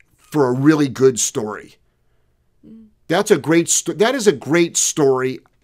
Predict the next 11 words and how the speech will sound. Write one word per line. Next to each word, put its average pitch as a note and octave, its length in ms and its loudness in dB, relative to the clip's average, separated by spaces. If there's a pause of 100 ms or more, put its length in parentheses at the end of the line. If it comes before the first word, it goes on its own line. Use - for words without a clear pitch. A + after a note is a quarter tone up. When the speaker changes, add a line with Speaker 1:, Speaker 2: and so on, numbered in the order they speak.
(180)
Speaker 1:
That G3 180 -4
is E3+ 140 -4
a D3+ 40 -6
great C#3 380 0
story, A#2+ 600 -6 (360)
um, A2+ 520 -8
to, A#2 540 -6
um, G#2 580 -12
to - 120 -12
raise A#2 280 -6
revenue. F#2+ 380 -12